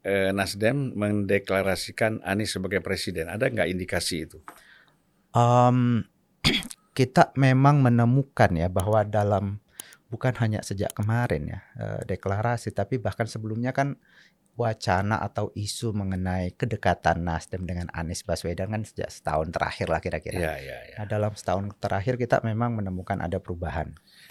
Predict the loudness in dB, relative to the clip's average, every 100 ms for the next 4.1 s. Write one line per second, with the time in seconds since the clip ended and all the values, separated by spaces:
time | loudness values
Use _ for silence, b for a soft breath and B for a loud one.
0 | B -2 0 0 4 4 6 4 2 0
1 | 0 2 2 2 0 0 -2 -4 -4 -4
2 | -4 -4 -4 -2 -4 -2 -2 0 0 -2
3 | -2 -4 -6 -6 -6 -8 -14 -8 0 4
4 | 4